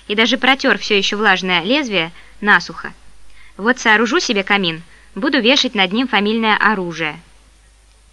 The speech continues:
На столе я оставил записку для Насти. "Никуда не уходи, это может быть опасно. Дождись меня,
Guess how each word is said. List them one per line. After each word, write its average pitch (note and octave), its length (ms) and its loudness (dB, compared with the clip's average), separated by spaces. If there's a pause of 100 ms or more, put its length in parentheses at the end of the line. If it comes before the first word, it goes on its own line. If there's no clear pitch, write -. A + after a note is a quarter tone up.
(680)
На G3+ 80 0
столе C4+ 340 4
я A#3+ 120 4
оставил G#3+ 340 2
записку G#3+ 420 0
для B3+ 160 0
Насти. F3+ 480 0 (460)
"Никуда A3 360 2
не G3+ 100 2
уходи, G#3+ 440 0 (220)
это G3+ 220 -2
может D4 260 0
быть C4+ 160 0
опасно. F3+ 540 0 (260)
Дождись A3 440 -2
меня, F3 360 -2